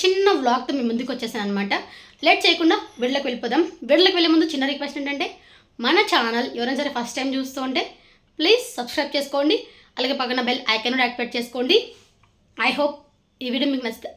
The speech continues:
ఒక్క చిన్న లైక్ ఇచ్చేసేయండి. హా, ఓకే, చాలా రోజుల తర్వాత ఒక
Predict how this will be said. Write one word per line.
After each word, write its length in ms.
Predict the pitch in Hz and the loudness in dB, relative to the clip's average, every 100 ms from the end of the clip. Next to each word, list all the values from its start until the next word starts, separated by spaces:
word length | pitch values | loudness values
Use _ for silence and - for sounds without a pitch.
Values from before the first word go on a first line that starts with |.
| 370 | -14
ఒక్క 180 | - - 415 | -8 -4 0
చిన్న 120 | 339 311 | 2 2
లైక్ 140 | 302 233 | 0 -4
ఇచ్చేసేయండి. 680 | - 233 233 214 214 302 494 - - - - - - - _ - | -4 -6 -4 -4 0 0 0 -6 -20 -20 -20 -20 -20 -20 _ 0
హా, 120 | 349 349 349 370 - - - 285 | 4 6 6 2 -4 -12 -6 -2
ఓకే, 180 | 311 370 - - - | 2 2 0 -12 -10
చాలా 220 | - 254 302 | -6 -2 2
రోజుల 120 | 359 339 | 2 2
తర్వాత 300 | 277 240 233 226 233 - - - - - | 2 0 0 0 -2 -10 -20 -20 -14 -8
ఒక 80 | 247 | -6